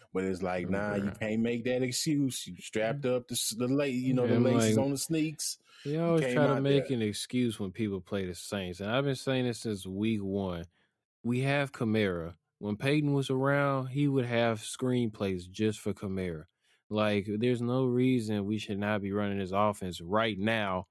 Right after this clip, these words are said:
Speaker 2: through Kamara because we don't have Thomas or Landry. And Olave's carrying the wide receiver core right now, which he's doing a great
Speaker 1: Most
Speaker 2: job
Speaker 1: definitely.
Speaker 2: as.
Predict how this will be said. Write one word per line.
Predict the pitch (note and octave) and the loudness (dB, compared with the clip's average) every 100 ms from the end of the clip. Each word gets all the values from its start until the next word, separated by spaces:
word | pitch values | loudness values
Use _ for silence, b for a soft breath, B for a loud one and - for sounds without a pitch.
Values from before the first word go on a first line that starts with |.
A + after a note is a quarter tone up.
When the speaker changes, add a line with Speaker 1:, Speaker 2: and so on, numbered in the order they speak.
| _ - | _ -6
Speaker 2:
through | A2 | -6
Kamara | G#2 G#2 A2+ G2+ | -2 2 2 2
because | F#2 G#2+ F#2+ | -2 -4 -4
we | G2 | -2
don't | F#2+ A#2 G#2+ | 0 0 0
have | A2 G#2+ G2+ F#2 - _ _ _ - | 0 0 0 -2 -8 _ _ _ -10
Thomas | - A2+ A2 G2+ | -4 -2 -2 -2
or | F2+ | -2
Landry. | F#2+ A2 G#2+ F#2 F2+ F2+ F2+ | 0 0 0 -2 -4 -6 -4
And | G2+ | -2
Olave's | F#2+ G#2+ D3+ C3 A2+ G#2+ | 0 2 2 2 0 0
carrying | - B2+ A#2 G#2 | -2 0 2 0
the | G2 | 2
wide | G2+ A2 | 2 0
receiver | G2 - A#2+ F#2+ | -2 0 0 0
core | F#2 F#2 F2 | -4 -6 -6
right | F2+ F#2 | -6 -6
now, | F#2 F2+ | -6 -4
which | F#2+ | -6
he's | F#2 F2+ | -6 -8
doing | G2 A2+ G2 | -2 -2 -2
a | |
great | F2+ A2+ G2 | 0 2 4
Speaker 1:
Most | |
Speaker 2:
job | G2+ F#2+ F#2+ F2 | 4 4 2 -2
Speaker 1:
definitely. | F2 | -6
Speaker 2:
as. | F2+ - | -8 -12